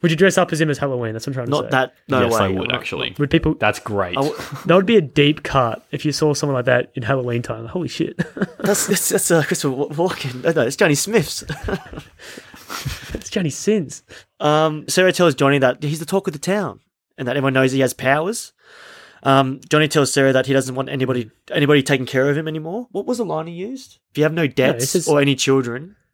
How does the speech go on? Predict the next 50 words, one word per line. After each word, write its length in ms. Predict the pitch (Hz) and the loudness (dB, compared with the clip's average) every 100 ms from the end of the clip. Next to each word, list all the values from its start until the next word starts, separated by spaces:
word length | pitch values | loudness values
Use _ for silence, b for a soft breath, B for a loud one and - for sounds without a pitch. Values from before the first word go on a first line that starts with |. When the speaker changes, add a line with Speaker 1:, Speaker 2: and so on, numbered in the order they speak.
| _ _ _ _ 127 | _ _ _ _ -8
Speaker 2:
like, 140 | 117 | -8
just 120 | - | -2
leave 140 | 127 117 | -2 -2
me 80 | |
alone." 320 | 117 107 104 - | -4 -6 -8 -10
I 60 | |
think 160 | 131 120 | -12 -14
it's 200 | - - | -18 -8
something 160 | 147 | -6
like 140 | 131 110 | -6 -4
that. 240 | 107 - | -4 -4
I 40 | 127 | -2
should 100 | 175 | 0
have 80 | |
wrote 140 | 190 170 | 2 2
it 40 | |
down 240 | 123 123 117 | 2 0 -2
'cause 80 | 123 | -10
it 40 | |
was 80 | 127 | -10
pretty 160 | 143 | -6
Speaker 1:
Yeah. 160 | 135 117 | -2 -2
Speaker 2:
good. 60 | - 110 | 0 4
Speaker 3:
Oh, 260 | 110 101 | 6 6
it's 180 | 98 - | 4 0
about 280 | 104 110 - | 2 4 4
that, 260 | 139 - _ | 2 2 _
it's 120 | 104 | -2
about 160 | 120 117 | 0 4
that 260 | 135 95 101 | 2 0 -6
book, 440 | 95 - - - _ _ - | -6 -6 -20 -20 _ _ -10
um, 840 | 92 87 85 85 85 85 85 95 _ _ _ _ | -8 -6 -6 -8 -10 -12 -14 -18 _ _ _ _
Gone 100 | - 131 | 2 4
with 80 | 123 | 4
the 40 | 120 | 4
Speaker 2:
The 60 | 95 | 2
Speaker 3:
Wind, 400 | 107 165 - _ _ - - _ _ _ | 0 -4 -10 _ _ -18 -18 _ _ _
where 200 | 98 95 92 107 117 90 | -4 -2 0 0 -2 -4
Speaker 2:
Yeah. 40 | 92 104 _ _ | -10 -18 _ _
Speaker 3:
the 100 | - | -4
guy 260 | 95 95 95 | 0 2 2
leaves 680 | 92 90 85 85 - - _ _ _ _ _ _ 101 | 0 -4 -6 -12 -18 -20 _ _ _ _ _ _ -6
and 100 | 101 | 0
he 60 | |
has, 100 | 104 | 2
like, 120 | 110 | 2
a 40 | 113 | 4
really 180 | 104 101 | 4 2
stupid 400 | - 113 107 98 | 0 2 2 0
name, 360 | 90 85 85 | -4 -6 -8